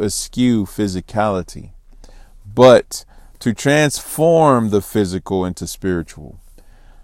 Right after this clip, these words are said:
The original and fundamental intention of bringing us into the world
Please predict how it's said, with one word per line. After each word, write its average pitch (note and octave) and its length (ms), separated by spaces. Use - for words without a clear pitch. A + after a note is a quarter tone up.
The A#2+ 140
original D3 720
and G#2+ 140
fundamental D3 640
intention C#3 520
of G#2 140
bringing C3 300
us B2 180
into A#2+ 200
the A2 80
world G#2+ 500